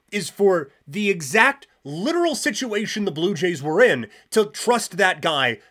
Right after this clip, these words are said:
to go out there and absolutely deal. He was doing exactly what you were paying him for. Like, to the letter of the deal, what you were paying that guy to do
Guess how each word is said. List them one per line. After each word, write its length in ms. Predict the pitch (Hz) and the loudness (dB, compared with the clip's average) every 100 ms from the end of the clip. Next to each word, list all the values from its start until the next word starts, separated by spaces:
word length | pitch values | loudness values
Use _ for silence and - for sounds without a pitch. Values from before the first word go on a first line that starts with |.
| - | -8
to 80 | 170 | -2
go 240 | 175 165 | 0 2
out 160 | 156 165 | 0 -2
there 160 | 147 | -2
and 100 | 147 | -2
absolutely 560 | 139 139 123 143 139 135 | -2 -6 -6 -8 -6 -8
deal. 240 | 123 120 | -8 -10
He 160 | 90 226 | -8 -8
was 220 | 247 185 | -6 -6
doing 420 | 135 240 190 131 - _ _ 190 | -4 0 0 -4 -10 _ _ -10
exactly 540 | 165 127 214 214 220 | -8 -6 -6 -4 -4
what 180 | 185 175 | -6 -6
you 100 | 175 | -6
were 120 | 160 | -6
paying 320 | 147 143 127 | -6 -6 -6
him 160 | 120 110 | -10 -10
for. 320 | - 113 - _ _ | -12 -14 -16 _ _
Like, 200 | 147 143 | -10 -8
to 220 | - 262 269 | -2 -2 0
the 360 | 240 214 160 _ _ | -4 -6 -8 _ _
letter 420 | 165 202 269 262 | -6 0 4 4
of 120 | 240 | 2
the 80 | 196 | -2
deal, 380 | 185 208 123 - _ | -8 -6 -6 -10 _
what 200 | 160 208 | -4 -2
you 80 | 220 | 2
were 100 | 208 | 2
paying 260 | 190 185 175 | 2 0 0
that 180 | 175 170 | -2 0
guy 180 | 170 | -2
to 80 | 165 | -2
do 260 | 156 143 | -2 -4